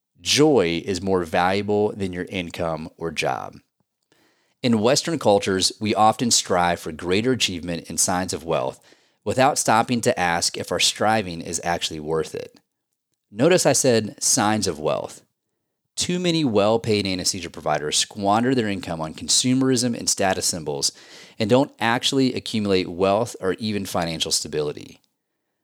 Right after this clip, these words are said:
When we slow down enough to ask ourselves what we really want, or if we listen to those who have gone before us,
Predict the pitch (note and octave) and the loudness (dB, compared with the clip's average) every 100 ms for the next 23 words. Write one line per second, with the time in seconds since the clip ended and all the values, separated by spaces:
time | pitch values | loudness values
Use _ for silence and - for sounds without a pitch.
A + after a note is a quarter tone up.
0 | _ _ A2+ A#2+ B2+ - C3 D3 D3 C#3 | _ _ 2 4 2 4 6 6 6 4
1 | C3 G#2 E2+ E2 - - - F#2+ G2 A2+ | 2 2 0 -2 -4 -6 -2 -2 0 -2
2 | F#2 F#2 D#2+ D#2 C#2+ - _ G2+ A2 A#2 | 0 2 2 0 -4 -6 _ 0 0 0
3 | F#2 G#2 C#3+ C3 E2+ D2+ C#2 - _ _ | 0 2 4 4 2 -4 -6 -12 _ _
4 | _ - A#2+ G#2+ A2+ G2 G#2 C#3 D#3 C#3 | _ -2 2 2 2 2 2 2 0 2
5 | A#2 A#2 A#2 A2 E2+ F#2+ E2+ D#2 D2+ - | 6 6 6 2 0 0 0 -2 -4 0
6 | D#3+ G#2 D#2 D2+ - | 4 4 2 0 -2